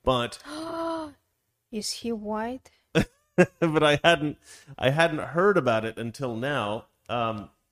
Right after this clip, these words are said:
Speaker 1: I'm gonna move this slightly. Um, so let's have a look at this. So Joe Kennedy, uh, was initially su-, uh, suspended and then fired in two thousand fifteen after he refused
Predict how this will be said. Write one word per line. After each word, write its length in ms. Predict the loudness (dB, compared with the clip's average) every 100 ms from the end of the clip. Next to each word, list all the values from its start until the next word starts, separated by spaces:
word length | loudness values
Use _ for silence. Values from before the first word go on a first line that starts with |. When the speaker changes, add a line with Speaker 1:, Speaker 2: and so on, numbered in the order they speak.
| _ _ _ _ _ _ _ -20
Speaker 1:
I'm 80 | -20
gonna 200 | -20 -20 -20
move 220 | -20 -18
this 160 | -20 -20
slightly. 480 | -20 -18 -18 -18 -20 _ _ _ _ _ _ _ -10
Um, 320 | -6 -6 -8 -16 _ _ _ _ _ _ _
so 160 | -12 -10
let's 140 | -8
have 100 | -6
a 40 | -6
look 140 | -8
at 60 | -10
this. 140 | -10
So 260 | -6 -6 -8 _ _
Joe 360 | -10 -4 -2 -4
Kennedy, 840 | -10 -8 -6 -4 -6 -10 -14 -16 _ _ _ _ _ _ _ _ -10
uh, 300 | -6 -4 -6
was 160 | -8 -10
initially 320 | -10 -10 -10
su-, 220 | -10 -12 -12
uh, 400 | -8 -6 -6 -10
suspended 800 | -14 -16 -16 -10 -10 -8 -10 -10
and 160 | -12 -10
then 100 | -10 -10
fired 320 | -4 0 0 0
in 100 | -2
two 80 |
thousand 280 | -4 -4 -6
fifteen 500 | -10 -10 -8 -6 -6
after 380 | -6 -10 -10 -12
he 100 | -10
refused 840 | -10 -10 -8 -4 -2 -2 -4 -10